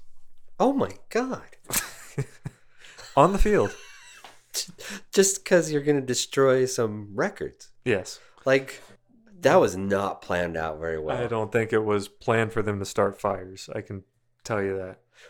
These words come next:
Speaker 1: And why didn't they take the bases and the batting cages and put them away?
Speaker 2: We talked about this during Ten Cent Beer Night. Why are you going after the bases?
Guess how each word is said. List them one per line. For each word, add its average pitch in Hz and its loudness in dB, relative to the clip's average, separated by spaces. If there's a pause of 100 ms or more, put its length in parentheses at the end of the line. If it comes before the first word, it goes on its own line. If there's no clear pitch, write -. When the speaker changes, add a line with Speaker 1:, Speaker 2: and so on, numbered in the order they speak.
(360)
Speaker 1:
And 117 -4
why 170 2
didn't 160 -4
they 139 -4
take 127 -6
the 117 -8
bases 98 -6
and 95 -6
the 92 -12
batting 92 -4
cages 87 -12 (100)
and 80 -12
put - -10
them 90 -6
away? 85 -6 (1500)
Speaker 2:
We 139 0
talked 180 0
about 147 2
this 123 0 (180)
during 113 0
Ten 110 -6
Cent 107 -6
Beer 104 0
Night. 95 -8 (1080)
Why 117 6
are 165 4
you 156 -2
going 123 4
after 113 0
the 101 0
bases? 101 -4